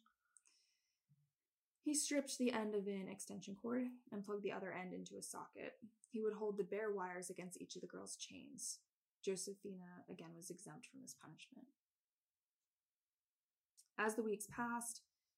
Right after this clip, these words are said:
Gary started treating Josephina as more of a partner and less like a captive.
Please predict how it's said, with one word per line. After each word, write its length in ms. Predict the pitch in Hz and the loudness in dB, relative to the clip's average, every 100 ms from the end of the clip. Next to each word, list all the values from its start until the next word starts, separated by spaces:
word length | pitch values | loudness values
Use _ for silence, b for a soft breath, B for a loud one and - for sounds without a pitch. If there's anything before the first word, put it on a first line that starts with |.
| - | 4
Gary 160 | 208 196 | 6 8
started 280 | 202 190 | 4 0
treating 240 | - 202 196 | 0 0 0
Josephina 480 | 180 196 - 254 214 | -4 -4 2 4 4
as 180 | 196 | 2
more 140 | 196 190 | 0 -4
of 60 | |
a 120 | 185 - | -6 -2
partner 480 | 208 - 165 196 202 214 | -2 -2 -6 -10 -10 -6
and 120 | 190 | -4
less 180 | 175 - | -4 -6
like 100 | 233 | -10
a 80 | - | -6
captive. 440 | - - - - | -6 -6 -10 -14